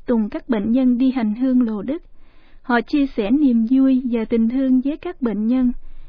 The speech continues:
Em thật sự được đánh động bởi ánh mắt và nụ cười của các người thiện nguyện. Thánh lễ quốc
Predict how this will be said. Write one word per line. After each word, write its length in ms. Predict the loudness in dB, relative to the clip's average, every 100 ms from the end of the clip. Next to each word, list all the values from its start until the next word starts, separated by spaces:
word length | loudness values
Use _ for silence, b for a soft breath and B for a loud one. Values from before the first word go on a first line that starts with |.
| -14 -4
Em 180 | 2 2
thật 180 | 2 -8
sự 260 | -4 -2
được 240 | -2 -4 -4
đánh 260 | -2 -2
động 280 | -2 -4 -6 -10
bởi 180 | -6 -4
ánh 300 | -2 -2 -2
mắt 180 | -4 -8 -12 -4
và 140 | 0
nụ 280 | 0 0 -4 -6
cười 320 | -2 0 -2 -4
của 140 | -8
các 300 | -6 -10 -2
người 200 | -2 0
thiện 340 | -4 -6 -6 -4
nguyện. 300 | -4 -4 -8 -12 -20 -20 -20 -20 -20 -20 -20 -20 -6
Thánh 140 | -4
lễ 220 | 0 -2
quốc 180 | -2 -8